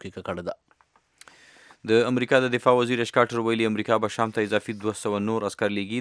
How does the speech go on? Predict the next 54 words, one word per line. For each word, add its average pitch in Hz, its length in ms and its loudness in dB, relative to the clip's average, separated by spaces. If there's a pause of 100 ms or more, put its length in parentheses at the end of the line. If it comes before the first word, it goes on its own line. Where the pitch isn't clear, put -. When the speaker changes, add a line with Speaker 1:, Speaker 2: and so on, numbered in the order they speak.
Speaker 2:
د 104 100 -2
ویلي 107 220 -2
چې 101 160 -4
د 95 80 0
عسکر 107 300 -4
به 98 100 -6
د - 80 -8
شام 107 240 -2
رقه 101 240 -4
ښار 104 260 -2
نه 98 140 -4
داعش 101 240 -4
وسلوال 95 460 -2
د 92 100 -6
ایستلو 101 320 -6
لپاره 95 340 -2
کارول 90 400 -6
کیږي. 127 720 -4
رقه 131 300 2
ښار 131 240 2
داعش 113 260 0
وسلوال 104 480 0
د - 80 -14
خپل 107 240 -2
ال-، 98 180 -4 (120)
اعلان 92 200 0 (140)
شوي 123 260 -2 (220)
خلافت 95 500 -2
مرکز 131 320 -2
ګڼي. 135 180 2 (440)
امریکا 127 320 4
د 127 100 -2
دفاع 135 280 2
وزیر 117 240 -4
ویلي 113 240 -4
دي 127 60 -4 (100)
چې 113 360 -4 (320)
د 123 320 0 (480)
دوه 123 160 4
سوه، 117 260 0 (220)
دې 131 160 0
دوه 131 140 0
سوه 110 180 0
عسکرو 117 320 -2
کې 98 100 -6
به 92 120 -6
خصوصي 101 360 -8
عسکر، 107 320 -4
تربیه 95 380 -4
کوونکي 104 300 -6
او 92 80 -6
د 92 100 -6
ماینونو 104 340 -6
ناکاره 90 320 -6